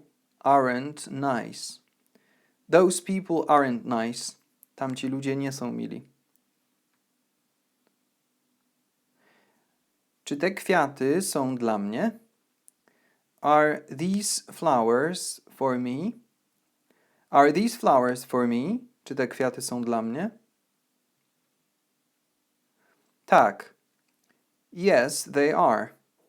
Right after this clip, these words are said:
Yes, they are. Tak. Tamte rzeczy są także dla ciebie.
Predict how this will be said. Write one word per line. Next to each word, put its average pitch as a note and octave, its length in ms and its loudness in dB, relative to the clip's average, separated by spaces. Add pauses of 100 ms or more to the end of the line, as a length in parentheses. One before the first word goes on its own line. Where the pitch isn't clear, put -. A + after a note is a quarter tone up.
(280)
Yes, D3+ 360 0
they C#3+ 220 2
are. F#3 260 2 (360)
Tak. - 320 -6 (3250)
Tamte G3 460 0
rzeczy D#3+ 600 -4
są G3 340 -2
także C3 440 0
dla A2 220 -4
ciebie. G2 480 -8